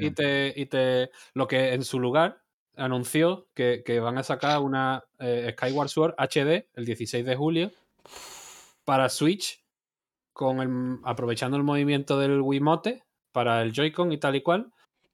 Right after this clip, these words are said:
Speaker 1: Pero es que aquí, en lo que, lo que estábamos diciendo, ya que he dicho la noticia entera, lo que estaba diciendo, eh, Mariola ahora mismo, de, me parece, eh, bastante, quiero decir, ¿qué te costaba decir primero lo del Skyward Sword, que ahora entraré en el tema ese,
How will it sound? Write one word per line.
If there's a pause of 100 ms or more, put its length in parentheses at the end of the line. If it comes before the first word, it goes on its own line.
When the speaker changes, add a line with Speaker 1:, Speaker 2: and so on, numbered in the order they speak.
(120)
Speaker 1:
Pero
es
que
aquí,
en
lo
que,
lo
que
estábamos
diciendo,
ya
que
he
dicho
la
noticia
entera,
lo
que
estaba
diciendo,
eh,
Mariola
ahora
mismo, (540)
de, (180)
me
parece, (340)
eh,
bastante,
quiero
decir,
¿qué
te
costaba
decir
primero
lo
del
Skyward
Sword,
que
ahora
entraré
en
el
tema
ese,